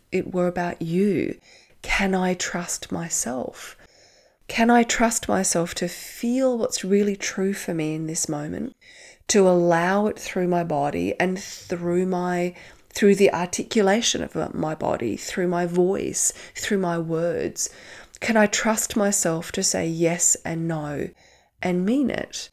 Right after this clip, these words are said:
Can I trust myself to feel what is true and express it to my intimate partner, not as an accusation, but as an invitation into that softening? And then if that partner still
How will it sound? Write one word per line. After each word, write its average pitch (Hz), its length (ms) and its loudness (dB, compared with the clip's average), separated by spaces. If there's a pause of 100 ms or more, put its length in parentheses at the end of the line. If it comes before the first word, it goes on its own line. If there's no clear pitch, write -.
(480)
Can 196 220 2
I 185 140 4
trust 202 440 -2
myself 175 520 -2
to 175 140 -4
feel 185 280 2
what 175 220 2
is 165 180 -2
true 170 440 -2 (400)
and 165 160 -4
express - 640 2
it - 140 -4
to 185 120 -2
my 160 140 -2
intimate 156 460 -6
partner, 156 540 -4 (500)
not 320 160 4
as 302 120 4
an - 200 2
accusation, - 920 0
but - 260 4 (500)
as 202 160 4
an 196 220 4
invitation 185 960 0
into 202 420 2
that - 240 -2
softening? - 720 -4 (640)
And 190 200 4
then 185 180 8
if 196 100 0
that - 220 -2
partner 165 500 -2
still 262 640 4